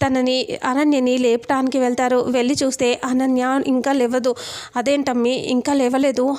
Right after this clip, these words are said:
అని అంటే, "అదే అర్థం కావట్లేదు పిన్ని" అని చెప్తూ ఉంటే, "ఇంట్లో ఎవరికైనా తెలిస్తే గొడవ జరిగిపోతుందమ్మీ, ఆ, తొందరగా లేపుదాం" అనేసి ఇద్దరు చాలా ట్రై చేస్తూ ఉంటారు. అయినా అనన్య లేవదు,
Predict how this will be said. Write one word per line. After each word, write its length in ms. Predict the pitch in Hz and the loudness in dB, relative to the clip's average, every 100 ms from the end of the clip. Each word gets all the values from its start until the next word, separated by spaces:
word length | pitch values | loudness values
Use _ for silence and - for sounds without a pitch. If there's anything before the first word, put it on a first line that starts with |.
| 285 | -2
అని 200 | 254 262 | 0 0
అంటే, 400 | 247 254 247 - | 0 0 -2 -4
"అదే 240 | 247 254 285 | -2 0 0
అర్థం 300 | 240 277 277 | 0 -2 -2
కావట్లేదు 480 | 277 254 269 254 | -2 -2 -2 -2
పిన్ని" 380 | 247 254 254 262 262 - - | 0 0 0 -2 -6 -12 -6
అని 300 | 262 269 247 247 | -2 0 -2 -2
చెప్తూ 260 | 247 - 262 | -4 -2 0
ఉంటే, 360 | 262 247 254 254 277 | 2 0 -2 -2 -2
"ఇంట్లో 240 | 247 269 | 0 2
ఎవరికైనా 440 | 285 247 254 247 262 | 0 0 -2 -2 0
తెలిస్తే 440 | 247 247 - 262 | 0 -2 0 -2
గొడవ 280 | 247 254 269 | 0 0 0
జరిగిపోతుందమ్మీ, 840 | 294 262 254 262 269 262 247 262 262 - - - | 0 0 -2 -2 0 0 0 -2 -4 -12 -12 -4
ఆ, 220 | 254 220 214 | -2 -2 -2
తొందరగా 340 | 262 247 285 311 | 0 0 0 2
లేపుదాం" 500 | 262 247 285 269 - | 2 0 -2 -2 -2
అనేసి 340 | 254 247 262 254 | -2 0 0 -2
ఇద్దరు 400 | - 240 - 254 | -2 -4 0 -2
చాలా 360 | 254 269 247 | 0 -2 -2
ట్రై 220 | 240 233 233 | 0 -2 0
చేస్తూ 240 | 294 - 254 | -2 -2 -2
ఉంటారు. 420 | 247 247 247 247 | 0 0 0 0
అయినా 300 | 254 247 254 | -2 0 0
అనన్య 500 | 262 247 254 262 254 | 0 0 2 0 0
లేవదు, 420 | 254 233 240 254 | 0 0 0 -2